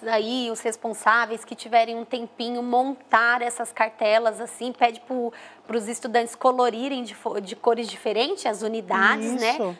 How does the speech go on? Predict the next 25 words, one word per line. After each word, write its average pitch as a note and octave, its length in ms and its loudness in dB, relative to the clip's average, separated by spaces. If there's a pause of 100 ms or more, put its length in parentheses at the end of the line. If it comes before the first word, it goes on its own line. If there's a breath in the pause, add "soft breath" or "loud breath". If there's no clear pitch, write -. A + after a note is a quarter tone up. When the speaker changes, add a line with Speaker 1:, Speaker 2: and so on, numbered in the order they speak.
Speaker 1:
Do A#3 160 -2
zero A3 340 6
ao G#3+ 100 0
nove, G#3+ 560 4 (440 loud breath)
e D4+ 100 0
depois C#4 400 2
fazer C#4 420 0 (220 loud breath)
as A3 180 2
dezenas B3+ 800 2
e C4+ 80 2
as B3 120 0
centenas C4+ 680 -2
e, A4 180 2 (440 loud breath)
é, C#4 220 4
ajudar E4 520 4
aí D4+ 220 0
os, D#4 120 -4
os B3+ 360 -2
estudantes B3 800 0
a A#3 80 0
compor B3+ 500 2
e D#4 80 -6
decompor C4+ 540 0
números, A#3 500 -2
pois A#3+ 260 2